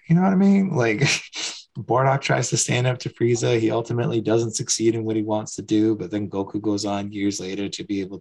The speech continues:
to carry out his father's dream, whether or not he's actually aware of it or not. This time it's a little bit different 'cause he's like, "Oh shit, my dad, huh? Now I know that I'm living up to the memory of my dad and doing something that he couldn't accomplish in his life."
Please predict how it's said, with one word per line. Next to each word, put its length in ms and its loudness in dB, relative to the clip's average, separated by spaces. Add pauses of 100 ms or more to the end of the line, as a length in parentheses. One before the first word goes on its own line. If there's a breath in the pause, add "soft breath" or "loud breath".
to 180 -6 (320 loud breath)
carry 320 2
out 100 2
his 100 -2
father's 380 0
dream, 220 2
whether 200 4
or 40 2
not 140 2
he's 100 -2
actually 320 0
aware 220 -6
of 100 -4
it 100 -2
or 80 -4
not. 280 -2 (200 loud breath)
This 140 0
time 200 0
it's 100 -2
a 60 -2
little 160 2
bit 160 -2
different 380 0
'cause 120 -6
he's 160 -8
like, 140 -6
"Oh 100 4
shit, 260 -2
my 100 -6
dad, 300 2
huh? 220 -4 (380)
Now 160 0
I 100 0
know 420 2
that 120 -4
I'm 180 -2
living 240 -6
up 120 -8
to 80 -10
the 80 -8
memory 280 -6
of 80 -4
my 100 -6
dad 260 -2
and 80 -8
doing 200 -8
something 220 -10
that 100 -10
he 120 -8
couldn't 260 -8
accomplish 340 -2
in 60 -6
his 120 -10
life." 240 -4